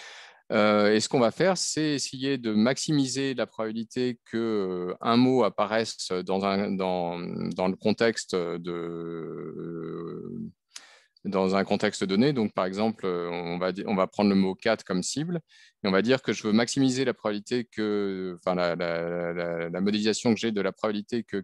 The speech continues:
ca-, euh, que cat co-occure avec, euh, SAT. Et dans un même temps, je vais faire en sorte d'éloigner les représentations des mots en disant que la probabilité que cat,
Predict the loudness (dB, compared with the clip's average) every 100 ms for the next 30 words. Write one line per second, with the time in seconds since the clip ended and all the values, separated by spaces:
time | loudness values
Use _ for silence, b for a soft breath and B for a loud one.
0 | -4 -4 -2 -2 -2 -2 0 0 0 -4
1 | -2 -2 -2 -2 2 2 0 -4 -4 -4
2 | -4 -2 -2 -2 -8 _ b b b b
3 | b _ 2 4 6 4 2 2 4 4
4 | 4 2 2 0 -4 -6 -2 0 0 0
5 | 0 0 -2 -4 -4 -6 -4 -4 0 2
6 | 2 0 -4 -6 -6 -6 -4 0 2 2
7 | 2 0 0 0 -2 -2 -4 -2 -4 -4
8 | -6 -6 -4 0 0